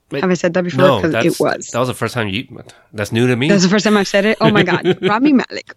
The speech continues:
Speaker 2: was phenomenal.
Speaker 1: He's great. Uh, I, I
Speaker 2: He
Speaker 1: do
Speaker 2: really
Speaker 1: wanna
Speaker 2: was.
Speaker 1: watch this again so bad.
Speaker 2: I came home and I told my husband, I was like,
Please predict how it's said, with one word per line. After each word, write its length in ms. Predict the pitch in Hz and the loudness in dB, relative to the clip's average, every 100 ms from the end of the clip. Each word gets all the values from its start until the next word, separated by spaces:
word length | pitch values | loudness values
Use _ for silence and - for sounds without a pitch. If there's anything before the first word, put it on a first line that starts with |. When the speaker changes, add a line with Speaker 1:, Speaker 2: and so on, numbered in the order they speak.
| - | -6
Speaker 2:
was 600 | 170 185 202 254 254 - _ | 0 2 2 0 -4 -12 _
phenomenal. 680 | - - 262 220 - - 214 - 247 | -12 0 2 2 0 -2 0 0 0
Speaker 1:
He's 140 | 123 113 | 2 2
great. 400 | 104 87 - - | 2 0 -2 -6
Uh, 200 | 113 98 - - | -8 -8 -10 -8
I, 200 | 110 113 - | -8 -8 -6
I 60 | 123 | 0
Speaker 2:
He 100 | 117 | 2
Speaker 1:
do 100 | 117 | 4
Speaker 2:
really 80 | 117 | 4
Speaker 1:
wanna 60 | 107 | 4
Speaker 2:
was. 80 | 190 | 4
Speaker 1:
watch 180 | 92 - | 0 -2
this 180 | 95 - | -8 -6
again 220 | 92 90 | -8 -8
so 200 | - 90 | -8 -8
bad. 340 | 87 87 85 _ _ _ _ _ | -8 -10 -14 _ _ _ _ _
Speaker 2:
I 100 | 240 | -4
came 200 | 254 302 | 0 2
home 160 | 214 220 | 4 2
and 80 | 190 | 0
I 60 | |
told 180 | 185 214 | -2 -2
my 60 | 190 | 0
husband, 320 | 196 170 180 | 0 0 0
I 60 | |
was 120 | 175 170 | -2 0
like, 240 | 175 170 | -2 -2